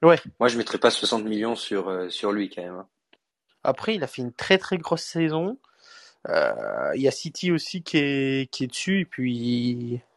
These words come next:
Speaker 1: c'est, il est, il est dans la première ligue, donc ça coûte forcément cher. Après, il peut jouer un peu attaquant, il peut jouer milieu, il est quand même polyvalent, quoi.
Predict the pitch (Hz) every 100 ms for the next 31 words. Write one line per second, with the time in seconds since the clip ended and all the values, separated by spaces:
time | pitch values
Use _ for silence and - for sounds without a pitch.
0 | - - - - - 98 - 123 123 123
1 | 120 120 123 123 123 127 127 123 - 131
2 | 127 123 160 139 127 - 123 - 123 -
3 | - - 131 - 139 139 135 - 107 -
4 | - _ _ _ _ _ _ _ _ _
5 | _ _ _ _ _ - 127 - 196 143
6 | 131 135 135 139 127 143 139 - 139 -
7 | 156 165 156 - 131 139 143 147 180 143
8 | 160 165 - 160 156 151 143 135 123 110